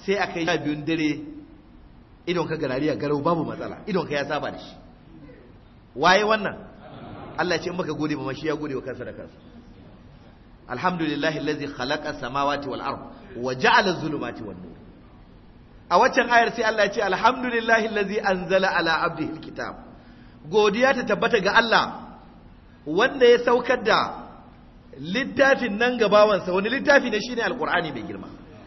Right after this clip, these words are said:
Kana jin sauko da Qur'ani da Allah ya bamu Qur'ani ni'ima ce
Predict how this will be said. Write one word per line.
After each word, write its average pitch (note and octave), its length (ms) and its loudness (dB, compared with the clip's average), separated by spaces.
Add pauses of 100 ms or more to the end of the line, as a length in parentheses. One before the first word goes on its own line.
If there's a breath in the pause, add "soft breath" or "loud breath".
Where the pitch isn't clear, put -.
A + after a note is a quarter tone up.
(200 loud breath)
Kana C4 240 6
jin B3+ 240 -4
sauko C4 340 6
da C4 100 6
Qur'ani A3+ 440 2
da G#3+ 120 2
Allah A#3 180 4
ya A3 80 6
bamu A#3 340 2
Qur'ani G#3 600 2 (640)
ni'ima C4 420 2
ce C4 100 4